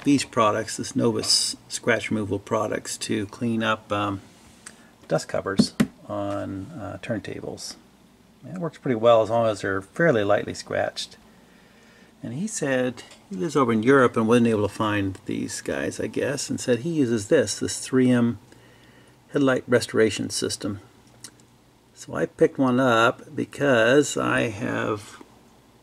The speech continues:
um, a dust cover here from my old, uh, dual turntable. It's got some pretty deep scratches in it that I wasn't able to get out with the Novus products. And that's for my, uh, dual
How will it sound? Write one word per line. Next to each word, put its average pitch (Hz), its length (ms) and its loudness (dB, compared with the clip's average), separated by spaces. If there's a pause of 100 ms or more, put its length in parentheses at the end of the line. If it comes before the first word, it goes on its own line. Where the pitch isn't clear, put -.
(340)
um, 101 560 -6 (880)
a 135 60 -6
dust 165 280 -4
cover 107 260 0
here 110 300 0
from 107 300 -4
my 107 260 -2
old, 110 380 -4
uh, 104 160 -2
dual 117 480 2 (100)
turntable. 101 640 -6
It's 98 120 -10
got - 160 -6
some - 240 -12 (240)
pretty 117 240 -10
deep 98 280 -12
scratches - 640 -10
in - 160 -12
it - 120 -14 (1000)
that 98 100 -4
I 101 60 -2
wasn't 104 300 -2
able 98 160 -4
to 98 80 -8
get 95 200 -6
out 95 220 -2
with 113 220 -10
the 104 80 -8
Novus 101 340 -8
products. - 800 -8 (1000)
And 123 160 -8
that's 147 200 -2
for 123 260 2
my, 107 440 2 (460)
uh, 101 340 -4
dual 104 600 0